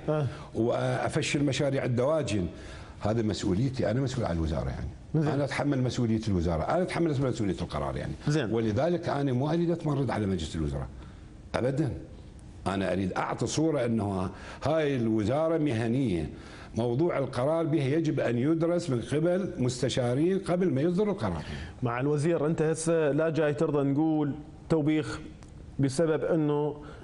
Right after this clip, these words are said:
Speaker 1: ما مشيت القرارات مجلس الوزراء، ولا جاي ترضى نقول قرارات مجلس الوزراء خاطئة،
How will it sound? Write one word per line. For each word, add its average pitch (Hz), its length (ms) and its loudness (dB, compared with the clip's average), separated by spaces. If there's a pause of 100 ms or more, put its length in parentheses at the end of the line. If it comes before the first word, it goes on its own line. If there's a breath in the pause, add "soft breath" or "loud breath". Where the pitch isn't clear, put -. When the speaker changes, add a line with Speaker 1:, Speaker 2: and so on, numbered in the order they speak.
(220 loud breath)
Speaker 1:
ما 151 140 2
مشيت 165 380 2
القرارات 151 520 0
مجلس 123 240 0
الوزراء، 110 360 -2 (240)
ولا 165 240 4
جاي 156 200 2
ترضى 160 280 2
نقول 151 180 2
قرارات 156 400 0
مجلس 139 260 0
الوزراء 143 360 2
خاطئة، 127 480 0